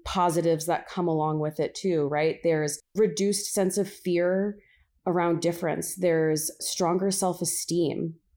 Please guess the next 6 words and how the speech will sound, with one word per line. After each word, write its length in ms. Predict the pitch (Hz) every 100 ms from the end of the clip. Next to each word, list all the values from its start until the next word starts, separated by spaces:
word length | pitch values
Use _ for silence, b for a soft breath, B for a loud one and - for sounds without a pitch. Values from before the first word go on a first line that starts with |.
| - _
better 200 | 170 190
understanding 640 | 196 185 175 170 170 180
of 140 | 170 160
yourself, 640 | 139 - 147 151 - - -
right? 320 | 151 160 -
So 420 | - 170 156 151